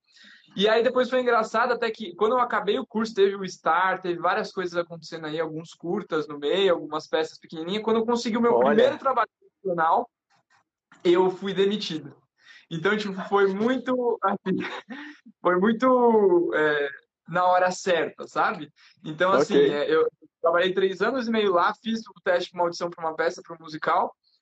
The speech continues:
Speaker 1: Passei nesse teste, fui demitido, tipo, na mesma semana, e aí já fiquei liberado pra fazer a peça e tudo mais.
Speaker 2: Olha
Speaker 1: Desde
Speaker 2: só.
Speaker 1: lá,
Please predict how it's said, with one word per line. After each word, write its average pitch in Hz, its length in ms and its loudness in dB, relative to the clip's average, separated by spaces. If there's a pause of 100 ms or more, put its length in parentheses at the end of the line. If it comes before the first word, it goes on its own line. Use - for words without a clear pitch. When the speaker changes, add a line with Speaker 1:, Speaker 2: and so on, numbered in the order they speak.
(440)
Speaker 1:
Passei 208 460 0
nesse 302 280 -10
teste, 247 640 -2
fui 226 220 -6
demitido, 233 440 0
tipo, - 180 -8
na 202 140 2
mesma 233 280 2
semana, 208 600 0
e 202 80 2
aí 196 120 4
já 196 120 0
fiquei 196 200 -2
liberado 185 360 2
pra 185 140 -16
fazer 170 500 4
a 160 80 0
peça 156 440 0
e - 40 -20
tudo 285 200 -8
mais. - 300 -6 (440)
Speaker 2:
Olha 156 260 4
Speaker 1:
Desde 247 400 2
Speaker 2:
só. 196 60 4
Speaker 1:
lá, 185 80 4